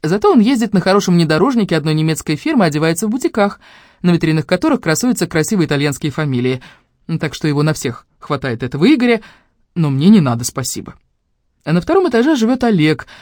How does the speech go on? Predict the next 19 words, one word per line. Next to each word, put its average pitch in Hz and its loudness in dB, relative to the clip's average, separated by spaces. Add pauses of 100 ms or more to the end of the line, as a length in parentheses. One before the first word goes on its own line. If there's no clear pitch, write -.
(200)
молодой, 185 2
подающий 175 0
надежды 147 -4
писатель, 214 0
по 165 0
чьим 254 2
сценариям 190 2
уже 151 0
сняли 165 0
два 214 0
фильма — 170 -2 (460)
который 165 0
любит 311 2
Наташку, 170 -2 (200)
ту, 202 0
которая 151 -2
спит 147 -6
с - -4
Игорем, 175 2